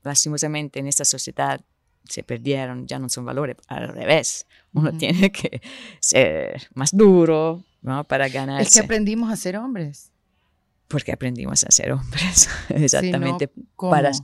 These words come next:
Speaker 1: para, para sobrevivir.
Speaker 2: Claro.
Speaker 1: Yo también, eh, si, si lo estoy pensándolo ahora, hablando
Speaker 2: Ujú.
Speaker 1: con vos, empecé con, con un camino muy masculino. Esta
Speaker 2: Ujú.
Speaker 1: aventura, esta manera era muy masculina, en realidad. Bueno,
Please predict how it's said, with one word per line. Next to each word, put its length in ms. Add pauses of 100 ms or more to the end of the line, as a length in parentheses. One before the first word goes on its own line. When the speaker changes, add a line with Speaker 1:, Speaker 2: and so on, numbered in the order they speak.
(120)
Speaker 1:
para, 340 (280)
para 600 (680)
sobrevivir. 680
Speaker 2:
Claro. 600 (120)
Speaker 1:
Yo 220
también, 420
eh, 240
si, 200
si 180
lo 80
estoy 400 (240)
pensándolo 480
ahora, 460
hablando 340
Speaker 2:
Ujú. 60
Speaker 1:
con 160
vos, 280 (200)
empecé 420
con, 160
con 320
un 140
camino 400
muy 260
masculino. 760
Esta 300
Speaker 2:
Ujú. 80
Speaker 1:
aventura, 540
esta 180
manera 240
era 100
muy 180
masculina, 580
en 60
realidad. 240
Bueno, 320